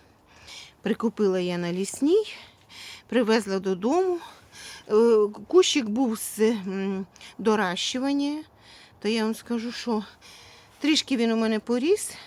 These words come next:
а потім я його розділила. У мене є, до речі, відео,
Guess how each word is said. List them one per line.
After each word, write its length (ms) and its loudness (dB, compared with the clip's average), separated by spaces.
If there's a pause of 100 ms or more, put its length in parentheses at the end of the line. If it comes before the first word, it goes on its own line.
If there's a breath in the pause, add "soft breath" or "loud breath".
(100)
а 80 -6
потім 380 -2
я 120 0
його 260 -2
розділила. 760 -2 (800 loud breath)
У 80 0
мене 220 6
є, 180 4
до 220 2
речі, 380 0
відео, 500 0